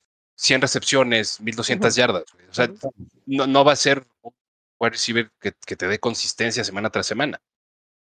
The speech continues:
Speaker 1: pero sí puede ser un wide receiver que te ayude a ganar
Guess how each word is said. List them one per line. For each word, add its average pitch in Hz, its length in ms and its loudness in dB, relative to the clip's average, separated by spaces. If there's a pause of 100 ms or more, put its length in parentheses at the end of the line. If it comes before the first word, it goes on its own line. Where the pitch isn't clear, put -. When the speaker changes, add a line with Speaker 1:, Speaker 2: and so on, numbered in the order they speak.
Speaker 1:
pero 98 220 4
sí - 140 -4
puede 107 160 0
ser 110 140 2
un 120 80 0
wide 113 100 6
receiver 117 340 2
que 95 280 2 (920)
te 120 100 4
ayude 127 280 6
a 127 40 4
ganar 117 360 2